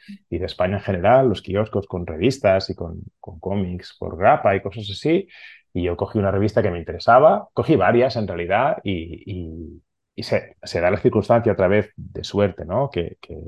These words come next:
que Barcelona es una ciudad, sí, tiene una tradición literaria muy, muy larga y muy amplia, así que yo partía de la base que alguna revista que se publicaba iba a ser de Barcelona y debía tener la sede en Barcelona.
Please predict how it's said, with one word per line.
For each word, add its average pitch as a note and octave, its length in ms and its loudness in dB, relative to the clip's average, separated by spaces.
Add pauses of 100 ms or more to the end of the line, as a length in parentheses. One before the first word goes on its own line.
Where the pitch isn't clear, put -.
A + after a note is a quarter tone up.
(160)
que - 140 -12
Barcelona D#2+ 440 -8
es - 100 -12
una F#2+ 120 -6
ciudad, E2+ 300 -6 (420)
sí, F2 200 -10
tiene E2+ 180 -8
una D#2+ 260 -6
tradición F2 440 -2
literaria F2+ 480 0
muy, F#2+ 320 -4 (680)
muy F#2 180 -6
larga A2+ 460 6
y G#2+ 40 0
muy G2 180 -2
amplia, G2+ 360 -2
así E2 200 -10
que - 320 -14 (280)
yo G2 200 -8
partía G#2 320 2
de F2 60 4
la F2 60 4
base F2 260 2
que - 60 -2
alguna F#2+ 300 0
revista F#2+ 480 -2
que E2+ 160 -6
se - 140 -10
publicaba F2+ 960 0 (360)
iba F#2 200 -8
a - 40 -8
ser E2 180 -8
de E2+ 80 -8
Barcelona F2 500 -4
y F#2 40 -2
debía E2+ 220 -2
tener E2+ 200 -8
la E2+ 120 -6
sede F2+ 220 -6
en F2+ 80 -6
Barcelona. E2 500 -8